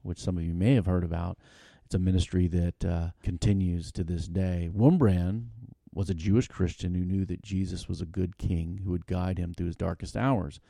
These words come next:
And he faithfully served under communism, then lived in freedom before finally dying to go be with the Lord in, uh, two thousand and one.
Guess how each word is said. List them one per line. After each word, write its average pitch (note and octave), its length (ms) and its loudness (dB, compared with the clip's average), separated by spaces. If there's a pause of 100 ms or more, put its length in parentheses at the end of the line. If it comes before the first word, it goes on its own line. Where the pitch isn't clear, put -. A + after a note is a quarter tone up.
(400)
And G2+ 140 2
he G2 80 4
faithfully C3+ 680 4
served G#2+ 500 4
under G2 240 10
communism, F#2+ 1000 8 (220)
then F#2+ 260 2
lived F#2 240 0
in F2 120 -4
freedom F2 520 -2 (300)
before F#2+ 320 0
finally F#2+ 340 2
dying F2 320 -2
to - 80 -10
go F2 160 -2
be F2+ 160 0
with E2+ 120 2
the F2 80 0
Lord F2+ 320 0
in, F2 280 -2
uh, E2+ 300 -4 (120)
two G#2+ 120 -2
thousand G2+ 340 -2
and G#2 140 -4
one. A2 280 -6